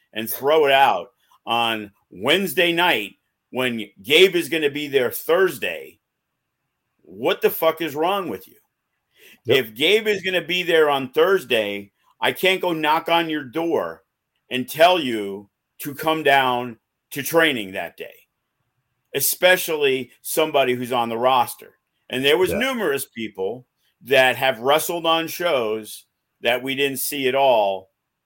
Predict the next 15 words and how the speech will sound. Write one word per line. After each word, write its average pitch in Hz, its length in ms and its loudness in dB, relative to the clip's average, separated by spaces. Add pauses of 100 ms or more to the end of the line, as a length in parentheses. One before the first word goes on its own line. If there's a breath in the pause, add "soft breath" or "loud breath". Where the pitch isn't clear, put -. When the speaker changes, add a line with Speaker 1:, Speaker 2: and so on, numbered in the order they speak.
(140)
Speaker 1:
Thursday 117 440 -2
or 107 120 -2
Friday. 95 480 -4 (720)
So 117 840 2 (1200)
if 127 200 -20
your 226 220 -6
goal 220 420 2
in 156 100 -2
life 113 420 -4
was 120 140 -10
to 131 100 -14
be 143 140 -6
a 143 60 -4
professional 143 640 -4
wrestler 160 500 0